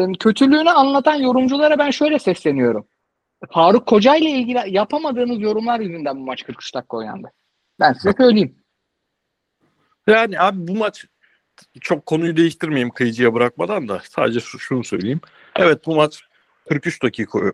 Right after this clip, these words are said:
Speaker 2: oynandı ve rezalet bir şey. Siz YouTube'a da geldiniz hepiniz. YouTube'da da varsınız. Ortalama kırk beş dakika pro-, program yapıyoruz hepimiz.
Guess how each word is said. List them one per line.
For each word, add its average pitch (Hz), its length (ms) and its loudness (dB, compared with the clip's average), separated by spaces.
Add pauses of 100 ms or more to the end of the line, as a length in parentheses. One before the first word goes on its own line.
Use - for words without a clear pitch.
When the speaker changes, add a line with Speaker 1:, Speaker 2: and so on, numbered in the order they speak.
Speaker 2:
oynandı 104 480 2
ve 127 120 6
rezalet 113 540 0
bir - 60 -14
şey. 123 200 -6 (680)
Siz - 500 -4 (440)
YouTube'a 170 400 4
da 165 80 6
geldiniz 104 460 0
hepiniz. 110 320 -10
YouTube'da 143 440 0
da 110 80 6
varsınız. 101 640 -2 (1200)
Ortalama 160 480 4
kırk - 220 -10
beş 156 180 0
dakika 120 300 -2
pro-, 123 640 2
program 107 440 2
yapıyoruz 92 500 -12
hepimiz. - 440 -8